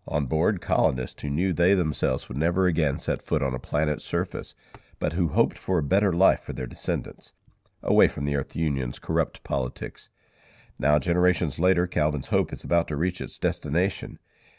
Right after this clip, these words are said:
K C R one two six oh four looked to be the perfect system for the colonists' new homeworld. The planet on which they planned to live was referred to as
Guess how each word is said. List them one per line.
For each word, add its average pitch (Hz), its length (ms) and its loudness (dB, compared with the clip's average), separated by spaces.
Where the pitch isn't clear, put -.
K 76 180 -4
C 80 280 0
R 85 180 6
one 85 220 2
two 85 140 -2
six 87 260 -2
oh 90 120 6
four 98 320 2
looked 82 200 0
to 78 80 -4
be 82 100 2
the 78 80 -2
perfect 90 340 -2
system 95 400 -2
for - 120 -6
the 78 80 -6
colonists' 80 560 2
new 82 160 0
homeworld. 73 580 0
The - 100 -10
planet 101 340 6
on 85 180 4
which 92 200 -4
they 73 100 -2
planned 95 300 2
to 82 60 -2
live 90 280 2
was - 180 -8
referred 87 400 -2
to 85 200 -4
as 71 160 -4